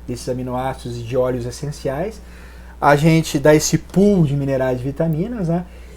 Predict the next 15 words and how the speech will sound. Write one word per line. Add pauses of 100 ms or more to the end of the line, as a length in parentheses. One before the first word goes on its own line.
E
começa
a
trabalhar
na,
no
sentido
da
retirada
da,
da,
da
própria
Ritalina,
né?